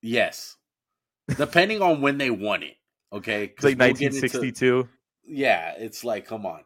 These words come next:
Speaker 2: All right,
Speaker 1: Like,
Speaker 2: keep
Speaker 1: if
Speaker 2: going.
Speaker 1: you're a storied franchise, but you sucked, like the Knicks, Knicks are the exception. Like,
Speaker 2: <laughs>
Speaker 1: and I understand, in the N B A, you're gonna have teams that suck.
Speaker 2: Well, you
Speaker 1: Know
Speaker 2: know,
Speaker 1: what
Speaker 2: you
Speaker 1: I
Speaker 2: can't
Speaker 1: mean?
Speaker 2: get killed if you're in a big market. Yeah.
Speaker 1: Exactly.
Speaker 2: There you go.
Speaker 1: Exactly.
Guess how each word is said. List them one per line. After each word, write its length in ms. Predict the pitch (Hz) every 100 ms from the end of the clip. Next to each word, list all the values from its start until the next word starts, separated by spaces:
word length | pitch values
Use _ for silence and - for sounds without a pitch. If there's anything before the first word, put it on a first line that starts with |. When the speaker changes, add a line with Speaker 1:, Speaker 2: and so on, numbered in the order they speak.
| _
Speaker 2:
All 100 | -
right, 160 | 156 160
Speaker 1:
Like, 120 | 160
Speaker 2:
keep 120 | 160
Speaker 1:
if 60 | 180
Speaker 2:
going. 140 | 156
Speaker 1:
you're 160 | 208 262
a 60 |
storied 560 | 247 - 185 190 208 214
franchise, 760 | - 165 156 147 139 120 110
but 200 | 98 120 107
you 180 | 139
sucked, 680 | 160 - - 139 92 - _ _ _ _
like 260 | 107 135 131
the 100 | 143
Knicks, 520 | 131 123 92 - - _ _ -
Knicks 320 | 135 170 -
are 140 | 175
the 180 | 165 151
exception. 640 | 135 - 131 - - 76 _ _ _ _
Like, 340 | 127 143 156 -
Speaker 2:
<laughs> 40 |
Speaker 1:
and 220 | 160 156 -
I 180 | 135 170
understand, 580 | 175 165 151 - 127 107
in 100 | 110
the 140 | 120
N 80 | 151
B 160 | 165 139
A, 60 | 139
you're 200 | 123 120
gonna 160 | 120
have 160 | 113 107
teams 260 | - 113 92
that 180 | 87
suck. 400 | - - 95 73 _ _ _ _ _
Speaker 2:
Well, 80 | -
you 60 | 190
Speaker 1:
Know 40 |
Speaker 2:
know, 40 | 185
Speaker 1:
what 60 |
Speaker 2:
you 60 | 165
Speaker 1:
I 40 |
Speaker 2:
can't 200 | 208 190
Speaker 1:
mean? 80 | 165
Speaker 2:
get 40 | 143
killed 200 | 165 143
if 100 | 143
you're 100 | 139
in 60 |
a 60 | 123
big 220 | 110 117
market. 440 | 104 95 - 76 - _ _ _ _
Yeah. 80 | -
Speaker 1:
Exactly. 520 | 143 107 98 78 _ - _
Speaker 2:
There 140 | - 131
you 60 | 95
go. 60 |
Speaker 1:
Exactly. 260 | 67 82